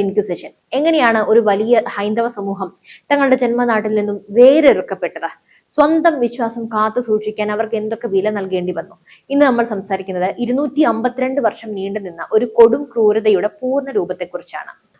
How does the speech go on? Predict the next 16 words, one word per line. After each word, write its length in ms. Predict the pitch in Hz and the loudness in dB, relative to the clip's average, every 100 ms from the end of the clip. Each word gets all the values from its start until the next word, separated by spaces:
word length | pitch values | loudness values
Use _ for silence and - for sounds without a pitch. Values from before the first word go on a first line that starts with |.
| 226 | 4
ആയിരത്തി 320 | 254 294 277 | 6 6 4
നാനൂറ്റി 280 | 302 262 277 | 2 2 0
തൊണ്ണൂറ്റിയെട്ടിൽ 640 | 262 214 220 240 196 - 214 | 0 0 0 2 2 0 2
വാസ്കോ 400 | 214 247 - 302 | 2 2 0 2
ഡ 80 | 277 | 2
ഗാമ 240 | 196 185 202 | 0 -4 -2
കാലിക്കറ്റിൽ 540 | 226 233 269 277 254 240 | 0 2 0 -4 -8 -4
ഇറങ്ങിയതോടെയാണ് 800 | 208 196 208 220 214 220 165 190 - - | -2 -2 -2 2 2 2 -2 -6 -12 0
ഭാരതത്തിലേക്കുള്ള 720 | 220 233 254 269 262 254 254 | 2 4 2 2 2 2 0
യൂറോപ്യൻ 480 | 240 226 254 254 269 247 | 0 2 2 0 -4 -4
കടന്നുകയറ്റമൊക്കെ 600 | 208 220 226 208 208 190 196 | -4 -4 -2 -2 -4 -10 -8
തുടങ്ങുന്നത്. 460 | 170 170 180 160 - _ _ - _ | -8 -8 -10 -12 -16 _ _ -20 _
എന്നാൽ 220 | 240 269 | -2 2
ആയിരത്തി 280 | 240 262 269 | 4 4 2
അഞ്ഞൂറ്റി 360 | 294 269 277 - | 0 0 -4 0
പത്തിൽ 360 | 220 - 196 | 0 0 -4